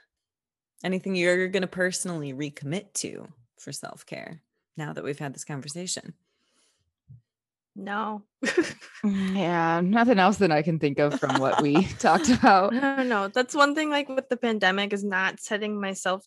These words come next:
Speaker 2: too many, like, to-do lists or, like,
Speaker 1: Oh.
Speaker 2: kind of, like, things I have to get done. I'm like,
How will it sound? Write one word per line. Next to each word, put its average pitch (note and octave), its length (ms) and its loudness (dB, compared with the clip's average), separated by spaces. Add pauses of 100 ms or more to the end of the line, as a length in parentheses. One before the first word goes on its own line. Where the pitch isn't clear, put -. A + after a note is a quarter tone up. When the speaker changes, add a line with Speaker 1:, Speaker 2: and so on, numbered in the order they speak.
Speaker 2:
too A3 440 -4
many, F#3+ 320 -4
like, F#3 300 -2 (1120)
to-do F3 440 -4
lists F#3 560 -4
or, C#3 260 -4
like, C#3+ 580 -6
Speaker 1:
Oh. E3 920 -8
Speaker 2:
kind F#3 320 -6
of, E3 160 -8
like, - 320 -8 (160)
things G3 260 -2
I D#3+ 120 -2
have - 400 -2
to G#3+ 100 -12
get - 240 -4
done. E3+ 320 -2
I'm G#3 100 -4
like, G3+ 300 -4